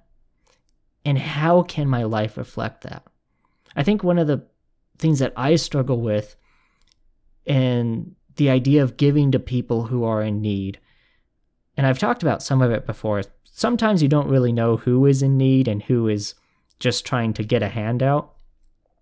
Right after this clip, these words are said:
But on top of that, I think the people around us in general, at, at least where I live,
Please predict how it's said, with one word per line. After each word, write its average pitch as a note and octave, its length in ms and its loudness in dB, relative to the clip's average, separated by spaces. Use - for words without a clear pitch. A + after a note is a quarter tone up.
But B2 300 0
on C3+ 140 2
top G#3+ 320 -2
of E3 100 2
that, A#2+ 360 -4
I D3 140 -2
think A3 300 -2
the F3 100 2
people D3+ 720 -2
around B2 460 0
us G2 300 -4
in E3+ 240 0
general, C#3 840 0
at, B2+ 160 0
at C3 160 -4
least F#3+ 320 -2
where D3+ 140 4
I D3 220 2
live, G#2 500 -2